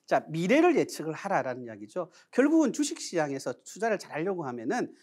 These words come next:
미래 예측, 뭐, 이꼴, 어, 종목, 그 회사의 성장성을 보고 투자하라라는 말하고도 좀 비슷한 이야기죠.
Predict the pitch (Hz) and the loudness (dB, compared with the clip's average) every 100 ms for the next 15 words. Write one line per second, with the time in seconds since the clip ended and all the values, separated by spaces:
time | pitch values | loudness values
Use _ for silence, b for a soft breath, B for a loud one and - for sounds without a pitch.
0 | B _ 143 160 254 269 - - - - | B _ 0 4 4 4 -2 -6 -10 -12
1 | _ _ _ 139 156 151 196 - 330 254 | _ _ _ -2 -2 -2 -10 -2 4 4
2 | 165 175 - _ _ _ - 127 123 117 | 4 -2 -8 _ _ _ -8 -4 -4 -4
3 | 113 101 - - - 240 269 180 262 - | -6 -6 -10 -6 2 4 6 4 2 -10
4 | - 113 208 214 262 254 247 247 359 359 | -10 -6 -2 2 4 6 4 4 4 6
5 | 302 208 180 156 156 - - 165 156 123 | 4 0 -2 0 -4 -6 -6 -4 -4 -6
6 | _ _ 139 214 320 214 165 139 131 120 | _ _ 2 6 6 4 0 -4 -10 -14
7 | 120 - 214 190 107 107 - 190 | -10 -6 -6 -6 -8 -12 -8 -8